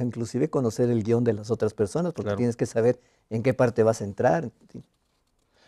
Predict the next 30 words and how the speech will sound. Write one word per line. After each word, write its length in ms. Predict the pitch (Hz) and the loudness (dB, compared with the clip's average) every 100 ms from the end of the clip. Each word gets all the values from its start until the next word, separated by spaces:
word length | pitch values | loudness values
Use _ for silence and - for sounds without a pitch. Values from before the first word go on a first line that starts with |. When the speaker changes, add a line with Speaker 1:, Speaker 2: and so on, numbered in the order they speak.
| _ - | _ -4
Speaker 2:
Hay, 200 | 226 254 - | 0 0 2
hay 180 | 254 | 2
una 220 | 254 254 254 | 4 2 0
cuestión 320 | 190 - 202 | -2 -2 -2
que 80 | 214 | -2
nos 160 | 160 | -2
comentó 340 | 151 139 139 165 | -2 -4 0 -2
hace 180 | 156 | 0
rato. 240 | 143 143 156 | 0 0 -2
Muchas 320 | 202 233 240 | -4 -4 -4
personas 800 | - - - 160 160 170 - - _ _ _ _ | -2 0 0 0 2 -2 -6 -16 _ _ _ _
que 120 | - | -4
nos 220 | 123 123 131 | -2 -2 -6
están 240 | - 147 | -2 0
viendo, 240 | 143 135 | 2 0
que 80 | 117 | -2
son 160 | 127 147 | -2 2
adultos 320 | 147 143 135 | 2 0 -2
mayores, 380 | 143 139 143 135 | 0 2 0 2
de 60 | 143 | -2
repente 360 | 160 214 214 | -2 -4 -2
ya 80 | 220 | -2
no 80 | 208 | -2
tienen 300 | 196 185 180 | -2 -4 -2
tanta 340 | 175 170 175 | 0 0 0
movilidad, 580 | 165 135 127 127 135 127 | 0 0 -2 0 2 2
tantas 320 | - 147 156 - | -2 -6 -6 -6
capacidades 760 | 135 123 - 127 131 127 127 | -6 -6 -6 0 4 2 0
motrices. 720 | 123 117 143 135 147 139 135 _ _ _ - | -6 -6 -6 -2 0 0 -2 _ _ _ -8
Eh, 420 | 127 123 123 - | -2 0 0 -4